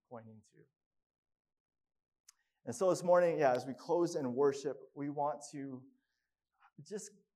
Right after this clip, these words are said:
continue to come away from this series with a desire to listen, to pay attention.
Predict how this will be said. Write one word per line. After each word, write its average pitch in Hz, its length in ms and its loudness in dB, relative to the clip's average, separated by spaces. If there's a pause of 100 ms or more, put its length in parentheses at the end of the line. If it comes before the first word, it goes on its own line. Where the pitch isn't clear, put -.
(100)
continue 185 540 -8
to 151 80 -2
come 147 240 -10
away 120 240 -2
from 117 260 -10
this 104 220 -14
series 110 320 -12
with 107 140 -16
a 117 100 -8
desire 113 760 -12 (1400)
to 123 80 -20
listen, 123 360 -12
to - 1400 -20
pay 123 60 -8
attention. 123 460 -14